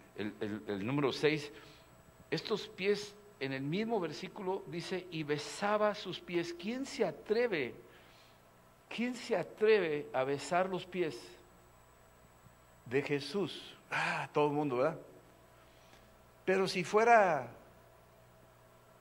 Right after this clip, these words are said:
una persona que, como les decía hace rato, que tiene esos guaraches y que están llenos de lodo y llenos de inmundicia,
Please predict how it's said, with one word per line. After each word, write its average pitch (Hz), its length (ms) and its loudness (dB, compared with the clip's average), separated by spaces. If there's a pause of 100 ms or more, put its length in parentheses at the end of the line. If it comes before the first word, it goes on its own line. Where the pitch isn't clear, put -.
(220)
una 233 300 4
persona 185 560 4
que, 135 340 0 (1000)
como 156 260 2
les 147 160 2
decía 170 280 2
hace 170 160 2
rato, 170 340 4
que 151 100 -4
tiene 185 280 2
esos 175 200 -6
guaraches 156 720 0 (640)
y 127 80 -6
que 151 100 -4
están 170 280 2
llenos 170 280 -2
de 151 120 0
lodo 160 500 4
y 139 80 0
llenos 160 320 0
de 151 80 -2
inmundicia, 143 840 -2